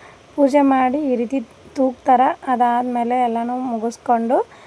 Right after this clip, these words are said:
ಆಮೇಲೆ ಇಲ್ಲಿ ಸಾಯಿಬಾಬಾನ ಗುಡಿ ಅಂತ ಇದೆ ಮನೆ ಹತ್ರ, ಅಲ್ಲಿ ಕೂಡನೂ ದಸರಾ ಗೊಂಬೆ ಎಲ್ಲ ಕೂಡ್ಸಿ ಅಲಂಕಾರ ಮಾಡಿದ್ರು. ಈ ರೀತಿ ಎಲ್ಲ ಗೊಂಬೆಗಳನ್ನ ಕೂಡ್ಸಿ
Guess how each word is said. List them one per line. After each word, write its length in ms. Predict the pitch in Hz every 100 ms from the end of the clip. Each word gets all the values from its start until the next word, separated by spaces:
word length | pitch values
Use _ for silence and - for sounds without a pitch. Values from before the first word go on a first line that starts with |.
| - -
ಆಮೇಲೆ 400 | 269 285 294 277
ಇಲ್ಲಿ 320 | 262 262 349 302
ಸಾಯಿಬಾಬಾನ 600 | 302 269 294 277 269 254
ಗುಡಿ 240 | 233 233
ಅಂತ 180 | 233 220
ಇದೆ 360 | 226 220 240
ಮನೆ 300 | 302 269 247
ಹತ್ರ, 220 | 240 208 277 - - - -
ಅಲ್ಲಿ 260 | 269 285 294
ಕೂಡನೂ 460 | - 277 262 294 254
ದಸರಾ 320 | 233 269 254
ಗೊಂಬೆ 380 | 233 226 226 240
ಎಲ್ಲ 240 | 226 240
ಕೂಡ್ಸಿ 440 | 233 240 220 -
ಅಲಂಕಾರ 500 | 294 226 226 226 233
ಮಾಡಿದ್ರು. 520 | 233 226 214 214 214 233
ಈ 180 | 226
ರೀತಿ 300 | 220 220 247
ಎಲ್ಲ 440 | 277 320 302 226 233
ಗೊಂಬೆಗಳನ್ನ 580 | 220 226 220 220 220 226
ಕೂಡ್ಸಿ 560 | 220 233 220 - 294